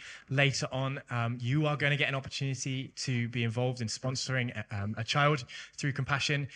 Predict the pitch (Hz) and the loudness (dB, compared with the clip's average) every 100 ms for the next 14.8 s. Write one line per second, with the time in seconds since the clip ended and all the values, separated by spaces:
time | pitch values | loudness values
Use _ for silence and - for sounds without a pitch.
0 | - - 123 113 110 110 - 131 113 113 | -14 -6 -2 0 -2 -4 -2 0 0 -2
1 | - - - - 127 - 117 117 180 185 | -8 -10 -8 -6 -6 -2 0 4 4 4
2 | 214 208 160 - - - 135 139 143 170 | 4 4 0 -14 -20 0 4 4 6 4
3 | 175 - 180 247 - - _ - - - | 4 6 6 6 2 -16 _ -20 -20 -20
4 | _ - 170 180 156 - 165 139 165 175 | _ 2 4 6 4 4 4 4 2 2
5 | 190 175 185 - 214 - - 156 160 160 | 0 0 0 0 -2 -4 -6 -4 -2 -2
6 | 165 165 170 165 - 226 - 98 _ _ | -2 0 -2 -2 -2 -2 -4 -8 _ _
7 | _ - - 139 127 175 175 135 131 120 | _ -14 -2 0 4 4 4 2 2 2
8 | 110 104 - - - - - - - _ | 0 -4 -8 -16 -20 -18 -18 -20 -20 _
9 | _ _ _ _ _ - 156 151 - 123 | _ _ _ _ _ -2 -2 0 -4 -4
10 | 113 104 - 117 - 117 135 123 113 - | -4 -6 -8 -10 -6 -4 -2 -2 -4 -6
11 | 143 113 104 110 107 107 104 - - - | -6 -6 -6 -8 -6 -6 -8 -8 -10 -12
12 | - - _ _ _ _ _ _ _ _ | -12 -16 _ _ _ _ _ _ _ _
13 | _ _ _ _ - - - 135 123 123 | _ _ _ _ -20 -8 0 0 2 0
14 | 117 113 110 110 107 95 95 113 | 2 2 0 -2 -4 -6 -8 -10